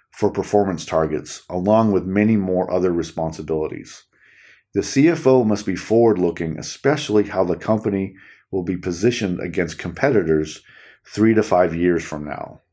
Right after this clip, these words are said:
The C F O typically leads a variety of teams that include the following. Number one, treasury,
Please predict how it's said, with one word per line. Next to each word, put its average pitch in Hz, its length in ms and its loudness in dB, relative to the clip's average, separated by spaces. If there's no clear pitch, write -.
The 101 100 -2
C 131 200 4
F 143 160 2
O 131 100 4
typically 143 460 0
leads 117 240 2
a 107 80 4
variety 98 400 4
of 107 140 0
teams 90 440 -6
that 87 140 -4
include 95 400 -2
the 90 80 -2
following. 71 600 -6
Number 131 280 4
one, 110 260 2
treasury, 85 640 0